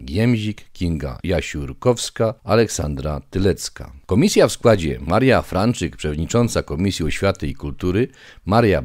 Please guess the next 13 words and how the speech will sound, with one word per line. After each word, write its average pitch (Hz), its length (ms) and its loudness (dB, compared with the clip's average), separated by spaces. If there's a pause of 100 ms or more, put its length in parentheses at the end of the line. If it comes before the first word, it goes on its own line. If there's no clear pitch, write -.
Bednarczyk, 82 960 -2
dyrektor 78 460 -4
Miejskiej 73 420 -6
Biblioteki 69 520 -2
w 64 60 -8
Nowym 69 200 -6
Targu, 123 480 2 (320)
Stanisława 85 640 2
Gal, 90 540 2 (180)
emerytowana 82 720 0
nauczycielka 71 1000 -6
języka 78 440 -2
polskiego, - 720 0